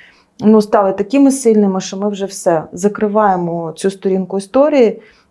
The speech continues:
то виходить так, що початок, е, заверш-, початок завершення війни, розумієш? Це весна дві тисячі двадцять третього року. А, листопад, так, там,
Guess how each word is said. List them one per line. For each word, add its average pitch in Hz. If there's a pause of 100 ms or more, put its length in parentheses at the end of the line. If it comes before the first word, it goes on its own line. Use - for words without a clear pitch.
то 208
виходить 233
так, 165
що 185 (300)
початок, 220 (120)
е, 196 (420)
заверш-, 185
початок 254
завершення 190
війни, 180
розумієш? 202 (500)
Це 214
весна 190 (100)
дві 170
тисячі 208
двадцять 170
третього 180
року. 190 (480)
А, 180
листопад, 226
так, 214
там, 262